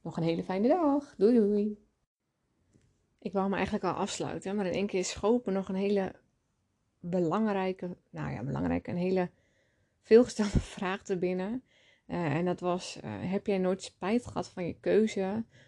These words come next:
om jouw, nou ja, go-, nou, relatief goede baan, zeg maar, op te geven voor,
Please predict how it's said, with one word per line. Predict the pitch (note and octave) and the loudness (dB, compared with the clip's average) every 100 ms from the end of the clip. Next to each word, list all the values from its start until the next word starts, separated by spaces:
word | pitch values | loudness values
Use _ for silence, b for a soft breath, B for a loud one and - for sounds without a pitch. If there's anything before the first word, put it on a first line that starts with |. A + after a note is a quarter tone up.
| b | b
om | b F#3+ F#3 | b -2 0
jouw, | D#3+ D3 D3 D3+ - _ _ | 0 0 -2 -4 -8 _ _
nou | F3+ D#3+ | -6 -4
ja, | F#2+ D#2+ - - _ _ _ _ _ | -4 -6 -10 -16 _ _ _ _ _
go-, | - - _ - | -18 -18 _ -10
nou, | E3+ C#3+ | -6 -2
relatief | E3+ F3 - A3+ | -2 -4 -6 -6
goede | - D4 G#3 E3+ | 4 8 8 8
baan, | G3+ F#3 D3+ E3 | 4 4 4 2
zeg | E3+ E3 | 0 -2
maar, | F3 D3+ | -2 -4
op | - A#3 | -4 -4
te | F#3+ | -6
geven | - F3 E3+ - E3+ | -4 -2 -2 -6 -12
voor, | - C3 C3+ E3 | -6 -4 -2 -4